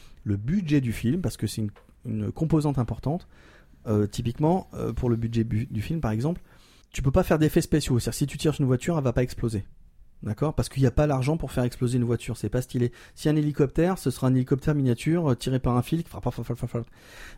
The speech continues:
Mais c'est pas très stylé, et nous, ce qu'on veut, c'est pouvoir sauter dessus, et on peut pas le faire avec un truc miniature. Donc dans ce cas-là,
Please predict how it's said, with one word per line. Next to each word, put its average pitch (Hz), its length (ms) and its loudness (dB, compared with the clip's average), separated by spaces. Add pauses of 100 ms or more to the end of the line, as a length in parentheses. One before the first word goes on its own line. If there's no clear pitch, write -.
Mais 127 100 6
c'est 135 160 4
pas 170 140 6
très 160 160 0
stylé, 165 540 2
et 143 120 4
nous, 156 160 2
ce - 80 -6
qu'on 123 120 -2
veut, 151 120 2
c'est 147 140 -2
pouvoir 127 200 -6
sauter 135 240 0
dessus, 170 280 -2
et 185 40 2
on 151 60 0
peut 127 120 -2
pas 127 100 2
le 127 40 -2
faire 147 140 -6
avec 131 160 -4
un 127 60 -4
truc 135 160 -10
miniature. 131 460 -6 (500)
Donc 123 100 0
dans 135 100 0
ce - 80 -10
cas-là, 196 300 0